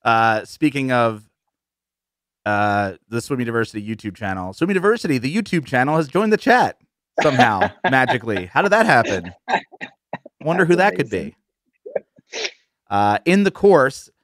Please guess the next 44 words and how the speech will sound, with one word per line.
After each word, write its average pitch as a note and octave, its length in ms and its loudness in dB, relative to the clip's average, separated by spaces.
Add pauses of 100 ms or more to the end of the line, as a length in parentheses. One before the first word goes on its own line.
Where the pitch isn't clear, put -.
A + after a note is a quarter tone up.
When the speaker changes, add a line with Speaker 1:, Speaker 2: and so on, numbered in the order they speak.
(400)
Speaker 1:
uh, A#2 400 0
in B2+ 80 -4
the C3 120 -2
YouTube C3+ 200 -8
for A#2+ 80 -12
Bloggers A#2+ 320 0
course, G#2 180 -6
not A2 120 -2
to A2 60 -16
dwell A2+ 300 0
on G2+ 120 -4
this, F#2 180 -16
but G#2 260 -12
Steph, - 840 -4
who A2+ 120 -12
is G#2 140 -12
my F#2+ 180 -14
girlfriend, B2+ 680 -4
life A2+ 280 -6
partner, A2 400 -4
future A2+ 340 -12
wife, G2+ 300 -4
she C3 480 -8
is A2 540 -6 (280)
doing C3 260 -2
a A#2+ 40 -4
lot A2+ 240 0
of G2+ 80 -6
the, G#2 280 -6
um, F#2+ 440 -4 (420)
she's D3 220 -2
running C#3+ 340 2
the, A#2 220 -2
the A#2 80 -10
Swim B2 140 -6
University A2+ 380 -4
YouTube G#2+ 320 -8
channel, F2+ 460 -10 (500)
and A2 440 -8
a A#2+ 60 -8
lot A#2+ 180 2
of A#2 60 -10
the A#2+ 80 -2
lessons A2 480 -4